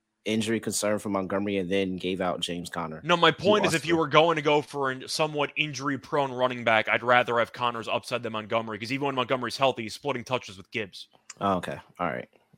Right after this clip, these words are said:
Speaker 1: I, I
Speaker 2: That's
Speaker 1: was
Speaker 2: my
Speaker 1: just making
Speaker 2: point.
Speaker 1: sure that you weren't saying that,
Speaker 2: No, if
Speaker 1: "Oh,
Speaker 2: I
Speaker 1: like,
Speaker 2: had to
Speaker 1: James
Speaker 2: pick
Speaker 1: Conner
Speaker 2: between
Speaker 1: isn't"
Speaker 2: an injury-prone running back of
Speaker 1: Okay.
Speaker 2: those two, I'd rather
Speaker 1: Thank
Speaker 2: have
Speaker 1: you for
Speaker 2: Connor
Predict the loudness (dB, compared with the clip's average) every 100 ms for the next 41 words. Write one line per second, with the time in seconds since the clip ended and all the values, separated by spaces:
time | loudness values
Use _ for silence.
0 | _ 4 8 10 10 10 12 12 10 10
1 | 10 10 8 10 8 8 4 6 6 8
2 | 10 10 10 10 10 8 8 6 8 8
3 | 8 6 4 2 0 0 0 0 -2 -4
4 | -6 0 2 0 0 0 2 6 8 6
5 | 2 8 10 10 6 2 2 4 6 8
6 | 10 10 10 6 6